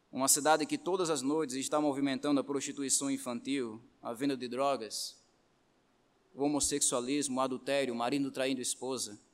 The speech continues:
o alcoolismo, a traição conjugal e vários outros males sociais. O que que a gente sente, irmãos?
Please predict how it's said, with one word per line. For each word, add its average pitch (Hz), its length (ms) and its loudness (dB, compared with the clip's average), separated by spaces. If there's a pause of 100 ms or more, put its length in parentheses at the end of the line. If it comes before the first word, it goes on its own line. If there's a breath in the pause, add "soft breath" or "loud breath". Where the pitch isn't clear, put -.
(260)
o 139 100 0
alcoolismo, 143 680 4
a 127 40 -4
traição 139 520 2
conjugal 127 760 2
e 127 80 -12
vários 147 300 2
outros 139 260 -4
males 139 300 2
sociais. 139 340 0
O 143 60 -6
que 185 100 -4
que 185 80 -4
a 160 60 -2
gente 151 160 -2
sente, 139 300 -2
irmãos? 98 400 -8